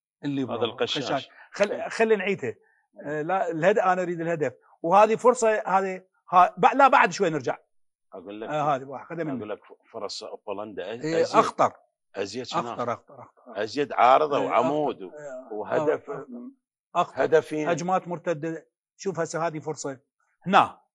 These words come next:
Speaker 1: خلينا نشوف. آه، عبد الله العمر إيش راح يسوي؟ أنت
Speaker 2: ما
Speaker 1: تلعب،
Speaker 2: واقف، ما
Speaker 1: تلعب
Speaker 2: شاء
Speaker 1: الأمان، تلعب السيف. راح يسقط لو ما يسقط؟ مشي،
Speaker 2: لا.
Speaker 1: هو سقط خلاص. هاي المصيبة هاي.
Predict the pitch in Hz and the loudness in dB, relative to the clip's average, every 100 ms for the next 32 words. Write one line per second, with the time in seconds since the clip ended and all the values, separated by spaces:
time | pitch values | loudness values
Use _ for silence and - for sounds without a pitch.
0 | _ _ _ _ _ - 180 180 185 147 | _ _ _ _ _ -4 -4 -4 -6 -8
1 | _ _ _ _ _ _ _ _ - 165 | _ _ _ _ _ _ _ _ -2 2
2 | 165 165 180 208 220 220 170 160 180 143 | 4 2 0 2 6 6 6 0 -2 -2
3 | 143 120 107 117 104 _ _ _ _ _ | -4 -6 -10 -18 _ _ _ _ _ _
4 | _ _ _ _ _ - 262 269 190 180 | _ _ _ _ _ -8 -6 -2 -4 -2
5 | 190 165 175 110 95 92 107 214 220 196 | -4 -2 -2 -2 -8 -14 -2 2 4 4
6 | 196 180 170 151 131 165 156 147 156 247 | 2 0 0 -2 -2 -4 -4 -4 -4 -6
7 | _ _ _ 151 160 226 233 185 151 151 | _ _ _ 4 6 6 2 -2 -2 -2
8 | 147 - 135 _ _ _ _ _ 160 170 | -6 -10 -16 _ _ _ _ _ -10 -8
9 | 170 - 208 226 233 233 120 - 139 95 | -4 -4 0 0 0 -4 -8 -12 -16 -16
10 | _ 127 120 _ _ _ _ 175 165 151 | _ -20 -20 _ _ _ _ -4 -4 -6
11 | 165 127 101 | -8 -12 -14